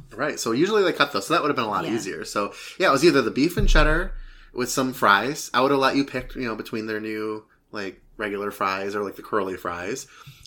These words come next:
Speaker 1: And then the Reuben. And I think you said, like, poppers,
Speaker 2: The
Speaker 1: too.
Speaker 2: jalapeno poppers with the Bronco berry
Speaker 1: Yeah.
Speaker 2: sauce.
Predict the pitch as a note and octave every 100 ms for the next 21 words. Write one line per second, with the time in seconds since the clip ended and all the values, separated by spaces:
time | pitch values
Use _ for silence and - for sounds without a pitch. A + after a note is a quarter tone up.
0 | - A#2+ B2 A#2 B2 B2+ - - A2+ A2
1 | G2 G#2 B2+ D#3+ A2 A2+ C#3+ C#3+ E3+ D3+
2 | C#3 - B2 B2 A2+ - A#2+ - G#2 F#2+
3 | - - G#3+ G#3 A3 G#3 G3+ F#3+ D#3+ F3
4 | F3 E3+ - E3 F3 E3+ - - F3 -
5 | D3 D#3 - -